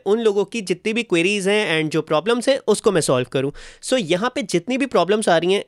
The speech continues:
इस वाली वीडियो में ना सारी सॉल्व करने वाला हूँ। ये चीज़ आज भी फ्री है।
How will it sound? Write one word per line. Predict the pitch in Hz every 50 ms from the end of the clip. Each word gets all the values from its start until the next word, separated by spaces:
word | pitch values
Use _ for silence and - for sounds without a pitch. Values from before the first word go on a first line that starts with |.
| -
इस | 185 196 - 190
वाली | 175 170 180
वीडियो | 160 160 139 139 147 147
में | 156 165
ना | 196 208
सारी | - - 165 156 160 190 208
सॉल्व | - 175 160 175 - -
करने | 143 139 139 165 185
वाला | 180 170 170 175 180
हूँ। | 208 269 - - - - - 160
ये | 175 214 233
चीज़ | 233 247 262 262 - - -
आज | 160 165 175 185 165 - - -
भी | 165 180 233 269
फ्री | 254 - 254 254 262 254
है। | 254 269 285